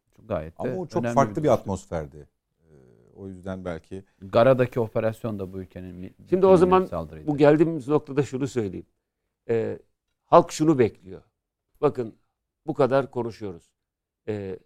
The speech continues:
Speaker 3: halkımız şöyle görüyor. Seçimler bunu, önümüzdeki seçimler ortaya koyacaktır diye ümit ediyorum.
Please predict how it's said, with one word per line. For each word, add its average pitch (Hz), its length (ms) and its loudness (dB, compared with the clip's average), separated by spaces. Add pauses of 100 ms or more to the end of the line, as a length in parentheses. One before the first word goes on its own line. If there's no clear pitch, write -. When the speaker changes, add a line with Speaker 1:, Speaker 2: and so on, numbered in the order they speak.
(360)
Speaker 3:
halkımız 127 460 -2
şöyle 131 360 -2
görüyor. 90 400 -8 (1500)
Seçimler 117 480 -8 (360)
bunu, 107 300 -12 (180)
önümüzdeki 104 380 -4
seçimler 101 360 -10
ortaya 101 400 -4
koyacaktır 98 600 -8
diye 90 140 -12
ümit 107 240 -10
ediyorum. 92 360 -14